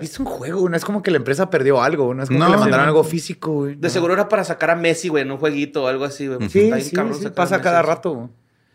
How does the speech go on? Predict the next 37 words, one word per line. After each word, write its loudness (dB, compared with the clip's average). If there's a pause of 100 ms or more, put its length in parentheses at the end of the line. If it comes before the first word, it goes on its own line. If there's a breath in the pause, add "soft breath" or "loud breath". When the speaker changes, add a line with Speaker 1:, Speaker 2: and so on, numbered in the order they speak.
(320)
Speaker 3:
Y -2
por 2
su -2
parte, 4
el 0
niño -2
y -2
su -4
hermano -2
de -4
quince -8
años -4
quedaron, 0
este, -6
bajo -4
protección -4
del -2
gobierno -4
chino -8
y -6
fueron -2
<laughs> -10
trasladados -4
a 0
un -4
orfanato, -2
ya 2
que -8
su -8
madre -4
falleció -8
años -12
atrás. -18
Speaker 2:
No -4
mames. -8 (120)
Speaker 3:
Sí, -8
mo. -12